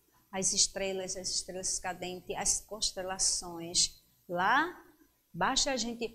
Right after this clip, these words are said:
parar um pouquinho e observar. A gente vai ver tantas coisas, minha gente. Aí aqui, a letra B. Quais atividades podemos fazer durante a noite? Será que de noite dá pra pessoa trabalhar?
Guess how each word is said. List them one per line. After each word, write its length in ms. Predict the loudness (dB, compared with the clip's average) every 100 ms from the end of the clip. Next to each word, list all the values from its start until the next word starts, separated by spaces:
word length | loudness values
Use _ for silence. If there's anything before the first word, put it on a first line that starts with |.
| -10 -4
parar 280 | 0 2 2
um 100 | 0
pouquinho 400 | 0 -2 0 0
e 100 | 0
observar. 640 | 0 0 0 0 -2 -4
A 40 | -6
gente 300 | -8 -10 -10
vai 100 | -10
ver 100 | -14 -12
tantas 460 | -12 -6 -2 -2
coisas, 500 | -4 -8 -8 -8 -10
minha 220 | -10 -8 -4
gente. 600 | -4 -4 -10 -10 -10 -12 _ _ _ _
Aí 220 | 4 8
aqui, 340 | 8 6 0 2
a 60 |
letra 340 | 4 4 6 4
B. 300 | 4 -2 -2 -14 -20 _
Quais 360 | 2 6 6 6
atividades 720 | 4 2 2 2 2 2 0
podemos 400 | 0 0 0 -2
fazer 380 | 0 2 4 2
durante 520 | 4 2 2 0 2
a 140 | 2 2
noite? 840 | 0 0 2 0 -2 -4 -4 -10 -20 _ _ _ _ _ _ _ _ _ -4
Será 160 | 0 6
que 140 | 6
de 100 | 6
noite 260 | 6 4 4
dá 120 | 0
pra 120 | 0
pessoa 240 | 0 0 0
trabalhar? 640 | 2 4 6 6 6